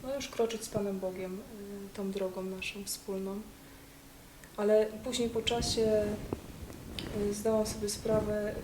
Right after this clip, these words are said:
jak ważną rolę też odegrała tutaj wspólnota. Że to, jak, jak byli ważni, dla mnie najważniej-, no, jedni z najważniejszych, y, w Kościele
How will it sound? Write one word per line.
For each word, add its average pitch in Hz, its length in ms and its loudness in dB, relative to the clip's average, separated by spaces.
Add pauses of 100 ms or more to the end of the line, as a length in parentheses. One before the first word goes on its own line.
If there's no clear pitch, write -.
(160)
jak 208 140 2
ważną 214 320 2
rolę 208 240 0
też 208 180 -4
odegrała 202 380 2
tutaj 190 220 -6
wspólnota. 190 680 -6 (480)
Że 196 160 -2
to, 190 420 -4 (800)
jak, 202 120 2 (120)
jak 214 140 8
byli 208 280 6
ważni, 196 680 6 (520)
dla 214 120 2
mnie 196 180 0
najważniej-, 196 680 0
no, 226 120 -2
jedni 262 320 -2
z 240 40 0
najważniejszych, 214 840 0
y, - 680 -14 (1080)
w - 100 -14
Kościele 202 600 0